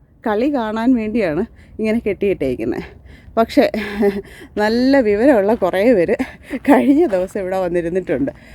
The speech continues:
അതിൻ്റെ ലക്ഷണങ്ങളാണ്. നോക്കിയേ, എന്നിട്ട് കുപ്പി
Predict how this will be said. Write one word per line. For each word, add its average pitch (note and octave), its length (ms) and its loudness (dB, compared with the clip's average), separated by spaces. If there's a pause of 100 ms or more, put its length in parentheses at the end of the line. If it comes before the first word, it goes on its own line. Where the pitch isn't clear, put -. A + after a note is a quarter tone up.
(200)
അതിൻ്റെ G#3 340 2 (340)
ലക്ഷണങ്ങളാണ്. F#3 640 0
നോക്കിയേ, G3 320 0 (560)
എന്നിട്ട് G#3 280 2 (500)
കുപ്പി B3 260 0